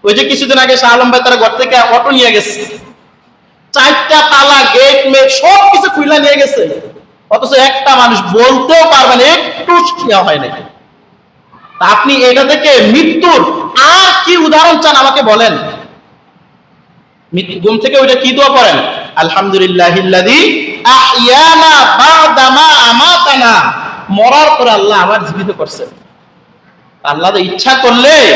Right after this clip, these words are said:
এই ঘুমের মধ্যেই জীবনের সব মীমাংসা করে দিতে পারতেন। আল্লাহ অনুগ্রহ করে জাগাই দিছে, বুঝেন না, টের পান না, বুঝবেন।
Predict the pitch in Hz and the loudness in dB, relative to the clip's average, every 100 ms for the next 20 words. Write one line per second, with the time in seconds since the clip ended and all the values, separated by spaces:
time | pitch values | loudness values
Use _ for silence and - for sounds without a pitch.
0 | - - - - - - 214 190 190 240 | 0 -4 -8 -14 -8 -2 -2 0 -2 0
1 | 254 214 - - 254 165 208 247 247 214 | 0 0 -2 -2 -2 -2 -2 0 0 -2
2 | - - 285 320 302 269 247 - 220 233 | -2 -4 0 2 4 4 2 0 -2 -2
3 | 262 254 226 233 214 202 202 175 - 131 | -2 -2 -4 -2 -2 -4 -6 -6 -6 -8
4 | - - - _ _ _ _ _ - 143 | -10 -14 -20 _ _ _ _ _ -12 -4
5 | 156 160 196 208 202 196 180 160 165 165 | -2 0 0 -2 -2 -2 0 -2 0 0
6 | 202 202 196 185 139 - - - 170 185 | 0 -2 -4 -2 -4 -4 -12 -10 -8 -4
7 | 247 240 233 160 - - - 240 254 254 | -2 0 0 0 -4 -8 -2 0 0 2
8 | 254 269 269 196 - - 151 143 135 135 | 2 2 2 2 0 -2 -4 -6 -6 -6
9 | 127 | -6